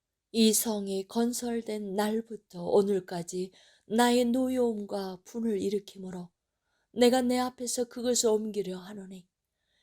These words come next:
이는 이스라엘 자손과 유다 자손이 모든 악을 행하여 내 노여움을 일으켰음이라.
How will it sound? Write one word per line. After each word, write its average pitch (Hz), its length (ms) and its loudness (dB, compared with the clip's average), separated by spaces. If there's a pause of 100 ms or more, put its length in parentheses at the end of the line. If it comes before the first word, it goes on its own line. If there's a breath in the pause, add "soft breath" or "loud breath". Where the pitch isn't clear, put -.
(160)
이는 240 320 6
이스라엘 247 480 0
자손과 233 680 -2
유다 208 240 -2
자손이 196 560 -2 (340 soft breath)
모든 240 400 4
악을 226 460 -4
행하여 214 720 -8
내 208 220 4
노여움을 208 640 4
일으켰음이라. 180 920 -10